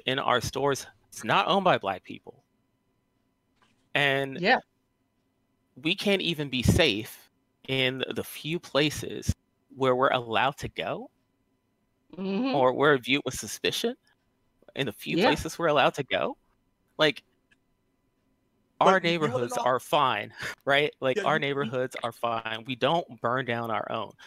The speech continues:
Speaker 1: Uh, if you see a lot of these places, you know, there's been long-standing issues with these places, um,
Speaker 2: Yeah.
Speaker 1: where they have been, uh, you know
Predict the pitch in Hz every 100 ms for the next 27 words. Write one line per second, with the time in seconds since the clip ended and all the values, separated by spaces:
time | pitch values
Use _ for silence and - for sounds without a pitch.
0 | - - - - - - - - 123 -
1 | 185 185 - - - _ - 110 113 110
2 | 123 151 - 123 120 113 - - - 135
3 | - 147 143 - - 120 113 117 110 117
4 | 113 110 - - 107 104 113 135 147 131
5 | - 123 127 127 - 117 - 117 113 107
6 | 104 110 - 104 113 151 156 - - _
7 | _ _ _ _ 110 110 165 190 185 120
8 | 117 110 110 113 110 120 117 113 117 113
9 | 104 107 - - - 123 104 98